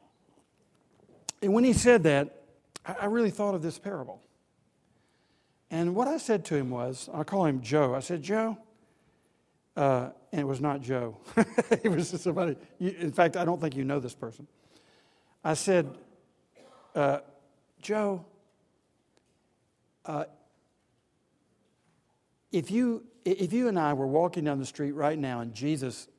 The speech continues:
was in his sandals walking with us, and we asked him what big deal he wanted you to do for him, can't you imagine he probably would say,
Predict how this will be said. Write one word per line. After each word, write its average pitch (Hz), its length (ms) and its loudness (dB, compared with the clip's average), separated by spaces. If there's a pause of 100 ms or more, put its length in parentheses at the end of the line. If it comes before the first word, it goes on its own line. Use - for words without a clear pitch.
was 127 180 -6
in 143 100 2
his 139 120 -2
sandals 120 640 -6 (680)
walking 139 360 -2
with 120 160 -8
us, - 260 -18 (1400)
and 160 380 0 (400)
we 160 200 2
asked 202 320 0
him 165 340 -2 (240)
what 175 640 -2
big 156 240 2
deal 127 420 0 (800)
he 165 140 -2
wanted 151 340 0
you 139 100 -2
to 123 100 -6
do 117 300 -4 (600)
for 131 120 -10
him, 117 300 -8 (1700)
can't 262 320 -2
you 214 80 4
imagine 160 440 2
he 127 80 -4
probably 180 560 -4
would 147 180 -4
say, 135 480 -4